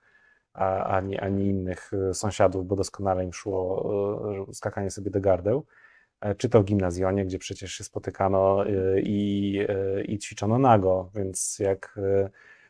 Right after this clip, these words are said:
młodzi, młodzi, mm, mężczyźni, e, no wiadomo, hormony buzują,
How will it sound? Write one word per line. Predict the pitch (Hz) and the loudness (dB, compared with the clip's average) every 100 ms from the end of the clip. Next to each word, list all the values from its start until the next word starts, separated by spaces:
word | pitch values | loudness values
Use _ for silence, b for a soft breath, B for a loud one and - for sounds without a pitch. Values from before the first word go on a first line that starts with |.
| _ | _
młodzi, | 107 107 110 101 101 98 98 98 | 0 2 4 4 2 2 -2 2
młodzi, | 110 107 101 101 98 95 95 | 4 4 4 2 2 -2 -4
mm, | 101 202 202 202 - - 107 | -6 -6 -6 -8 -10 -6 -2
mężczyźni, | 101 98 - 107 104 98 95 98 | -2 -2 -2 0 0 0 -2 -4
e, | - - - - - - - 98 - - - | -6 -4 -2 -2 -2 -2 -4 -6 -8 -10 -8
no | 87 104 104 | -4 -2 0
wiadomo, | 98 95 95 | -2 -2 -8
hormony | 90 104 110 110 98 | -4 0 4 4 2
buzują, | 101 107 113 104 101 | 2 4 4 4 2